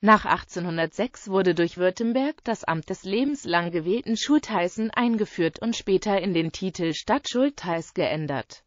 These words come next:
Im Jahre neunzehnhundertdreißig führte man in Württemberg die Amtsbezeichnung Bürgermeister ein, die noch Gültigkeit besitzt.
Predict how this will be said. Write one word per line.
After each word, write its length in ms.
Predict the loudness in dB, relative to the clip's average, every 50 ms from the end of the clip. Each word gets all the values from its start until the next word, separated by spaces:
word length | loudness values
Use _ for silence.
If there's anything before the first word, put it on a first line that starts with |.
| _ _ 4
Im 140 | 8 8 10
Jahre 360 | 10 8 8 6 6 4 4
neunzehnhundertdreißig 1160 | 6 6 4 4 2 0 -2 -4 -2 0 0 0 0 0 0 0 0 0 0 -4 -6 -6 -2
führte 280 | 0 2 2 4 4
man 180 | 2 2 2 0
in 140 | -2 -2 2
Württemberg 640 | 2 2 2 2 0 -2 0 0 0 -2 -4 -6 -6
die 140 | 0 2 2
Amtsbezeichnung 1120 | 4 2 0 -2 -6 -8 -4 -4 -4 -4 -2 -2 -2 -2 -2 -2 -2 0 2 2 2 2
Bürgermeister 800 | 2 2 2 4 2 2 0 0 0 -2 -2 -4 -4 -2 -2 0 0
ein, 320 | 2 2 0 0 -2 -4 -6
die 180 | -4 0 2
noch 240 | 4 4 2 2 0
Gültigkeit 640 | 0 0 0 0 -2 -6 -8 -6 -4 -4 -4 -4 -4
besitzt. 640 | -6 -6 -4 -4 -4 -4 -4 _ -14 -20 _ _ _